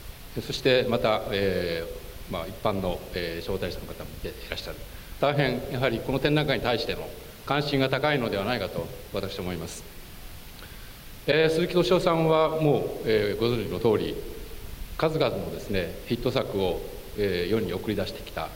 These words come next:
スタジオジブリの、えー、プロデューサーということで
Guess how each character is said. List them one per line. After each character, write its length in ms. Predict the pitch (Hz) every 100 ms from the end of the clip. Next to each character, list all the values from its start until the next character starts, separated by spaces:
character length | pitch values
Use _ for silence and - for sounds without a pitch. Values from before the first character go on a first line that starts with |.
| - - -
ス 120 | -
タ 120 | 143
ジ 100 | 139
オ 120 | 131
ジ 100 | 120
ブ 80 | 117
リ 80 | 92
の、 220 | 80 76 76 - - - 82
え 220 | 78 73
ー、 40 |
プ 80 | -
ロ 80 | 104
デ 80 | 104
ュ 20 |
ー 80 | 95
サ 60 | -
ー 40 | - -
と 60 | 120
い 40 |
う 20 |
こ 100 | 117
と 100 | 110 90
で 180 | 80